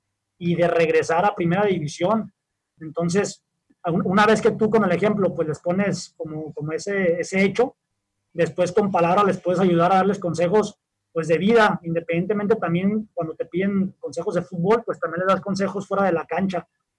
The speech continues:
porque cuenta mucho el, la forma en cómo te desenvuelvas, eh, en el aspecto también académico, en el aspecto de conocimiento, de que puedas seguir aprendiendo independientemente juegues fútbol o no, y que, eh, pues, ya obviamente en cosas más puntuales dentro de la cancha,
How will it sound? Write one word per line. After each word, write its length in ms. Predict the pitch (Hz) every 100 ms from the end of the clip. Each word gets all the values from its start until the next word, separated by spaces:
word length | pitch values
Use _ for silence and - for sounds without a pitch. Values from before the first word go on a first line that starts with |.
| -
porque 480 | 170 151 170 160 160
cuenta 260 | 175 175 190
mucho 380 | 196 190 202 180
el, 340 | 160 170 175
la 140 | 151
forma 220 | 165 165 190
en 60 |
cómo 260 | 185 165 -
te 320 | 151 143 139 _ _ -
desenvuelvas, 920 | 165 160 160 160 170 185 185 - - _ _ -
eh, 240 | 147 147 156
en 100 | 160
el 100 | 156
aspecto 360 | 147 165 - 196
también 240 | 170 165
académico, 760 | 190 175 160 185 196 220 226 _ _ _ -
en 100 | 160
el 60 |
aspecto 400 | 151 - 143 202
de 120 | 185
conocimiento, 580 | 180 156 143 151 180 190
de 100 | 185
que 120 | 160
puedas 280 | 156 175 208
seguir 200 | 175 170
aprendiendo 580 | 202 180 160 170 190 220
independientemente 800 | 196 156 156 165 202 196 196 202
juegues 240 | 196 190
fútbol 240 | 185 196 196
o 40 |
no, 280 | 185 180 - _ _ _
y 200 | - 170 147
que, 320 | - 160 156 - _ _
eh, 400 | 170 151 151 147
pues, 140 | 156 147
ya 140 | 190
obviamente 360 | 202 202 190 185
en 120 | 165
cosas 160 | 175
más 180 | 196 196
puntuales 400 | - 190 196 180
dentro 220 | 180 202
de 80 | 202
la 100 | 175
cancha, 400 | 175 185 196 269